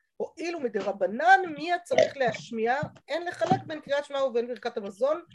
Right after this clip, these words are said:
דאפילו בדיעבד, איתלן למימר שלא יצא." כלומר, שיטת רבי יוסי, שמחייב השמעת האוזן בקריאת שמע, אומר לנו התוספות, כיוון שאנחנו, התוספות פה אצלנו בסוגיה, אומר לנו שכיוון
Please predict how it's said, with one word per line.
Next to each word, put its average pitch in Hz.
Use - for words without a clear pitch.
דאפילו 269
בדיעבד, 339
איתלן 339
למימר 277
שלא 226
יצא." 190
כלומר, 208
שיטת 330
רבי 254
יוסי, 226
שמחייב 240
השמעת 269
האוזן 240
בקריאת 202
שמע, 165
אומר 233
לנו 311
התוספות, 220
כיוון 311
שאנחנו, 254
התוספות 262
פה 254
אצלנו 233
בסוגיה, 185
אומר 330
לנו 277
שכיוון 254